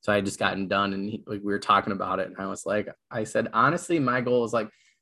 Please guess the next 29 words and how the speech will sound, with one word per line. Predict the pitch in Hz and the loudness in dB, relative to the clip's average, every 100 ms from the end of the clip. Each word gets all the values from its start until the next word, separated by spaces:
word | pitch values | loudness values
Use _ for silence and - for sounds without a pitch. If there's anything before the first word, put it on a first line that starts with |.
| _ | _
'cause, | - 131 | 0 4
like, | 123 | 4
Kevin | 175 175 160 | 6 6 6
Hearn's, | 143 143 131 | 4 4 4
like, | 127 110 | 2 0
a | 113 113 90 | -2 -2 -2
writing | 113 117 117 | 2 2 2
hero | 117 110 110 | 2 2 2
of | |
mine | 104 107 107 | 2 0 -2
'cause | 107 104 | -4 -4
he | - 131 | -2 -2
bring, | 107 117 120 117 110 | 0 2 2 2 2
he | 139 | 6
always | 139 135 110 | 8 8 4
brings | - 131 123 120 - | -2 0 2 2 -2
people | - 127 120 110 101 | -4 -4 -2 -2 2
with | 107 110 | 2 0
him | 101 98 104 - | -2 -4 -6 -6
to | - 110 | 0 0
the | 104 | 0
Poison | - 101 95 - | -2 -2 -2 -8
Pen. | - 101 82 - _ _ - - | -6 -6 -6 -18 _ _ -20 -4
And, | 110 101 98 98 - | 0 2 0 -2 0
you | 104 | 0
know, | 95 95 | 0 -2
to | 117 | -4
bring | 104 120 127 117 | 2 4 6 2
him | 107 131 120 120 117 113 113 123 | 0 0 2 2 2 0 -2 -6